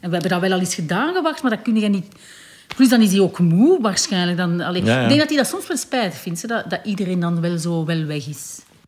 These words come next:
Speaker 2: Maar dat is echt... Bij toeren, met Milo,
Speaker 1: Ja, is dat
Speaker 2: als
Speaker 1: wel
Speaker 2: je dan
Speaker 1: helemaal
Speaker 2: met
Speaker 1: anders, hè?
Speaker 2: Ja, en, en dat... Ik, dat is voor mij, als ik zo... Als dat zou wegvallen terug, het echte toeren,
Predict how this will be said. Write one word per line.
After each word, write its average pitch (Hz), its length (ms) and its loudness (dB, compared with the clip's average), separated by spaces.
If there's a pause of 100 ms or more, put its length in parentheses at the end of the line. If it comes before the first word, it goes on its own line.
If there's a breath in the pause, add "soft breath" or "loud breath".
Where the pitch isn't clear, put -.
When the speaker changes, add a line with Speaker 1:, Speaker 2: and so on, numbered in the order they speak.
(100)
Speaker 2:
Maar 107 220 2
dat 160 200 2
is 156 160 2
echt... - 320 -4 (340)
Bij 104 280 0 (180)
toeren, 180 540 2
met 131 140 -8
Milo, 110 320 2
Speaker 1:
Ja, 120 80 6
is 156 100 6
dat 151 100 8
Speaker 2:
als 135 100 6
Speaker 1:
wel - 60 0
Speaker 2:
je - 60 2
dan 131 140 6
Speaker 1:
helemaal 214 340 2
Speaker 2:
met - 140 4
Speaker 1:
anders, 170 180 -6
hè? 196 100 -8 (160)
Speaker 2:
Ja, 131 380 -4
en, 117 240 0
en 120 180 -4
dat... 123 200 -2 (520)
Ik, - 220 -14 (420)
dat 147 260 0
is 156 160 -2
voor 117 180 -2
mij, 139 320 0
als 127 140 0
ik 113 140 -6
zo... 107 460 2 (680)
Als 107 140 -4
dat 104 140 0
zou 95 260 2
wegvallen 151 540 -2
terug, 165 220 -8
het 120 200 -6
echte - 320 -8
toeren, 151 440 -4